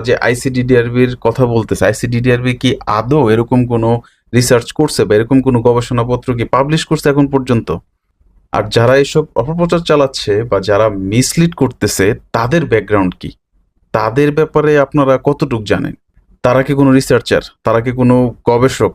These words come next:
তারা কি বিএমডিসি রেজিস্টার্ড কোনো ডক্টর? চেক করে দেখেন যে তাদের ব্যাকগ্রাউন্ড কি, চেক করে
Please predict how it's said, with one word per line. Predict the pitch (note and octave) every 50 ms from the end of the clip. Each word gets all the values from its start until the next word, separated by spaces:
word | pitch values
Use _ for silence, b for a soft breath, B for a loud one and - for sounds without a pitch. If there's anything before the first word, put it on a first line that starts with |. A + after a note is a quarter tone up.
| _ -
তারা | G#2 G#2 G#2+ -
কি | - A2+ A2
বিএমডিসি | B2+ B2+ C3 B2+ B2+ B2+ A#2+ - B2
রেজিস্টার্ড | A#2 A#2+ A#2 - - A#2+ A2 - -
কোনো | A#2 A2+ G#2+ G2+ A#2
ডক্টর? | B2 A#2+ - - - G#2 F2 - - _ _ _ - -
চেক | D3 C#3+ D3 -
করে | F#3+ F#3+ F3+ E3 C#3+ D3
দেখেন | D3 - - D3 A#2 G#2+ G2+
যে | G#2+ G#2+ - -
তাদের | A#2 A#2 B2+ C#3+ B2+ A2+ A2+
ব্যাকগ্রাউন্ড | G#2+ G2+ F#2+ A2 A2 G#2+ G#2+ G2+ - -
কি, | G#2 G#2+ G#2 - -
চেক | C3 C#3 C#3 - -
করে | D#3+ D3+ D3+